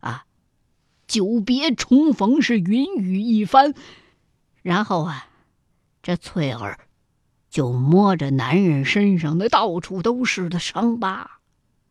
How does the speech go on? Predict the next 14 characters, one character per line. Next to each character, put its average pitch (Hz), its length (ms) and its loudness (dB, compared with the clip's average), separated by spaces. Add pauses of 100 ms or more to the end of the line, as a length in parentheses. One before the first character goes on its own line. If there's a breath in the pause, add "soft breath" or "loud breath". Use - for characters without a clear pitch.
(1200 loud breath)
摸 381 300 4
到 214 160 2
一 165 220 0
处 135 260 -10
伤 127 340 -6
疤， - 300 -12 (800)
就 135 220 0
能 165 280 -2
问 143 260 -2
出 120 220 -14
一 135 180 -6
故 202 440 -4
事 - 180 -8
来。 101 360 -14